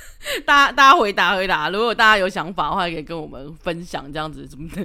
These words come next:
开始乱结尾？<laughs> 我，我自己是觉得就是，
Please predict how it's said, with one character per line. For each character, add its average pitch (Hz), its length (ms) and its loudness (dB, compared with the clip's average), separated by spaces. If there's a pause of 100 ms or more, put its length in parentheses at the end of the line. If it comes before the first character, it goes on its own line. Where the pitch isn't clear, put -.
开 220 220 -8
始 196 140 -12
乱 190 280 2
结 165 300 -6
尾？ 202 380 -4 (840)
<laughs> - 800 -14
我， - 200 -4
我 214 100 -2
自 214 160 -6
己 269 160 0
是 294 160 -6
觉 233 140 -4
得 226 180 2
就 247 80 -6
是， 247 440 -2